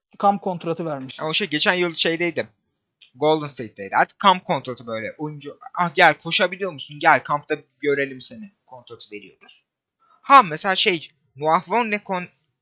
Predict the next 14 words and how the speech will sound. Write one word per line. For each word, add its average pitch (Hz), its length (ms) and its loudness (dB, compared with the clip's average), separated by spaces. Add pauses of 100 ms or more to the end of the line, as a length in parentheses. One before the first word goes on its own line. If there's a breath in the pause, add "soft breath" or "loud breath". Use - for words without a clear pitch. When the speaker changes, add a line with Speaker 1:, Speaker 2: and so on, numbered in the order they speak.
Speaker 2:
e, 123 180 -6
anlaşması 147 560 -6
ne 185 60 4
anlama 113 280 -2
geliyor? 90 260 -20 (320)
Çünkü 131 260 -18
Noah 160 260 2
Vonleh 196 260 0
muhtemelen 190 500 -2
kamp 202 280 0
kontratı 165 360 -4
almadı. 160 320 2 (1300)
O 147 140 0
Speaker 1:
Aynen. 131 180 -6